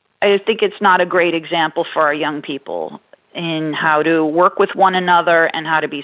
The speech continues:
solution-oriented. I personally try and focus on, okay, here's, here's where we are, here's where we're trying to go. There are many different ways to get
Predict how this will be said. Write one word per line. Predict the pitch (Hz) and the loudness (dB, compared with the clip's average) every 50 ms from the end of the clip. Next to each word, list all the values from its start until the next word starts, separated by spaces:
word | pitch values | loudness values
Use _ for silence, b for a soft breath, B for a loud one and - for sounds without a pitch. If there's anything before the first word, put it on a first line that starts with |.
| - | -14
solution-oriented. | - 156 156 156 - - - 151 135 135 135 131 - - - - - - - - B B B B B B B B | -12 -10 -8 -8 -8 -8 -8 -6 -4 -4 -4 -4 -6 -8 -12 -10 -10 -10 -10 -10 B B B B B B B B
I | - 202 220 | 2 2 2
personally | 214 - 214 202 - - 208 202 202 202 196 | 2 2 0 0 0 -2 -2 -2 0 -2 -2
try | 190 - - 175 175 170 165 | -2 -2 -2 0 0 0 0
and | 170 165 160 156 143 - | -2 -2 -4 -6 -6 -2
focus | - 165 160 - - - 165 - - | 0 0 0 0 -2 -4 -4 -2 -2
on, | - 147 156 156 151 151 147 147 151 151 B B B B B B B B B B B | 0 2 4 4 4 4 4 2 0 -4 B B B B B B B B B B B
okay, | 160 185 - - 214 190 180 175 185 185 - - _ | -2 -2 0 2 2 2 4 4 2 0 -2 -6 _
here's, | - 170 - 165 180 208 202 - - - | -18 -10 -4 -2 -2 -2 -2 -4 -8 -8
here's | - 202 196 202 | -2 -2 -2 2
where | 214 233 240 | 4 4 4
we | 247 254 240 | 4 4 4
are, | 214 180 165 160 160 170 175 B B B B B B B | 4 4 4 2 2 0 -2 B B B B B B B
here's | B - 202 196 208 196 196 | B 0 2 4 4 4 2
where | 196 202 196 | 2 2 2
we're | 180 196 214 | 2 0 -2
trying | 208 - - 185 180 190 208 | -4 -6 -6 -4 -2 0 0
to | 233 208 | 2 2
go. | 190 170 160 156 147 156 160 175 175 B B B B B B _ | 2 2 2 2 4 2 2 2 -2 B B B B B B _
There | - 170 | -2 0
are | 165 175 | 0 0
many | 180 190 202 202 214 233 233 | 0 2 2 2 2 2 2
different | 220 240 233 247 220 - 208 | 2 2 2 0 -2 0 2
ways | 208 190 190 202 196 196 - | 2 2 4 2 2 0 -2
to | - | -6
get | 185 160 180 160 165 | -4 -2 -2 -2 -2